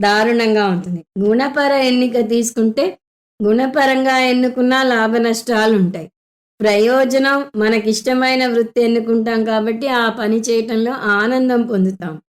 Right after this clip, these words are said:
ప్రారబ్ధ కర్మం తిట్టుకోం. కానీ దీనివల్ల నష్టం ఏమిటి అంటే చిన్నప్పటి నుంచి శిక్షణ ఉండదు, ఏది ఎన్నుకోవాలో సరిగా తెలీదు,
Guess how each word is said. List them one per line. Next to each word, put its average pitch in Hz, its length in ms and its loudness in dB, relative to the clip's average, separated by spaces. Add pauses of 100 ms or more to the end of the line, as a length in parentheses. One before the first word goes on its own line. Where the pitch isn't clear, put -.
(220)
ప్రారబ్ధ 226 480 0
కర్మం 240 480 0
తిట్టుకోం. 202 680 -2 (100)
కానీ 233 240 -2
దీనివల్ల 247 480 0
నష్టం 233 500 -2
ఏమిటి 254 480 0
అంటే 240 220 0
చిన్నప్పటి 233 600 -4
నుంచి 233 260 -2
శిక్షణ 240 500 -2
ఉండదు, 233 520 0 (440)
ఏది 254 300 2
ఎన్నుకోవాలో 233 720 2
సరిగా 208 460 0
తెలీదు, 233 640 0